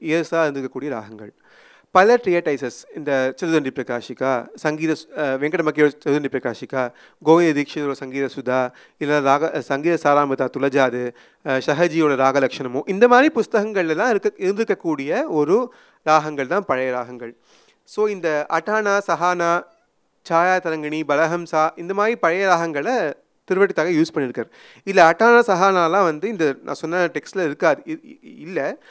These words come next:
ஆனாலுமே ஷஹஜியோட ஒர்க்ஸ்ல பார்க்க முடியாது. நாராயண தீர்த்த சஹானா யூஸ் பண்ணியிருக்கார், அட்டானா, பேகடா எல்லாத்தையும் ஷஹஜி யூஸ் பண்ணியிருக்கார். So அவ புக்ல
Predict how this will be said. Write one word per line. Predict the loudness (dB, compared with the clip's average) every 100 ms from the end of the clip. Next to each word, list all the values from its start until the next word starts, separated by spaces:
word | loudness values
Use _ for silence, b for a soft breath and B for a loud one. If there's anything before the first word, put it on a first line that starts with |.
| b b
ஆனாலுமே | 2 4 4 2 -2 -2
ஷஹஜியோட | 0 2 4 4 4 2 2 0 -2 -8 _ -6
ஒர்க்ஸ்ல | -6 -6 0 0
பார்க்க | 0 -4 -4
முடியாது. | -6 -6 -8 -12
நாராயண | -4 0 2 2
தீர்த்த | 2 0
சஹானா | 0 2 2 0
யூஸ் | -4 -6
பண்ணியிருக்கார், | -8 -6 -8 -8 b b 0
அட்டானா, | 6 6 8 6 4 0 -2
பேகடா | 0 4 4
எல்லாத்தையும் | 4 0 0 -2 -2 -4
ஷஹஜி | -2 0 0
யூஸ் | -2
பண்ணியிருக்கார். | -4 -6 -6 -10 -10 b b
So | -2 4 6
அவ | 4 0
புக்ல | -4 4 8